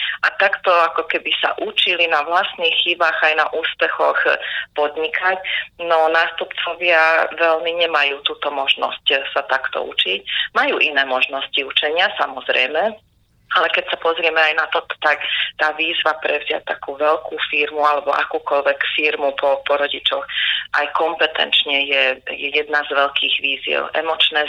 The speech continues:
zrenie je jedna z veľkých víziev nástupcov. E, finančná gramotnosť, hneď ko-, kooperovať, riadiť aj finančne strategicky firmu je jedna z veľkých víziev.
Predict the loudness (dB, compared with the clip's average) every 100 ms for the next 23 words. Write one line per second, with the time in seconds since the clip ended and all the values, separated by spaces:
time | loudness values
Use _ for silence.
0 | 0 0 2 0 0 -6 -8 -6 -2 0
1 | 0 -2 0 0 0 -2 -6 -4 -4 -4
2 | -2 0 -2 -4 -8 -6 -2 -2 -2 -4
3 | -4 -4 0 0 2 -2 -2 0 0 0
4 | 0 0 0 -4 -4 -4 -2 0 0 0
5 | 2 4 2 2 4 4 2 -4 -4 0
6 | 0 2 0 0 0 -2 2 2 2 -2
7 | -2 0 0 -2 -8 -8 -2 0 0 -2
8 | 0 2 2 0 -4 0 -2 -2 -6 -6
9 | -4 -6 -2 -2 -2 -4 -4 -2 -4 -4
10 | -6 -4 -4 -2 0 0 0 -2 -2 -2
11 | -4 -6